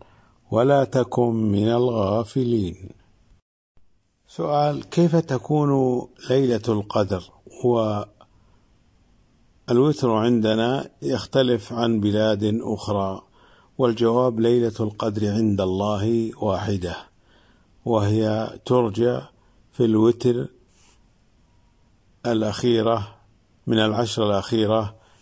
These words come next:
من شهر رمضان. وحكمة إخفاء ليلة القدر حتى يحيي المسلمون ليل-، كل ليالي العشر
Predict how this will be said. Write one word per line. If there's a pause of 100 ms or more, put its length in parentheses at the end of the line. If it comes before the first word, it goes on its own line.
(140)
من
شهر
رمضان. (2500)
وحكمة
إخفاء
ليلة
القدر (760)
حتى (520)
يحيي (200)
المسلمون (520)
ليل-،
كل
ليالي
العشر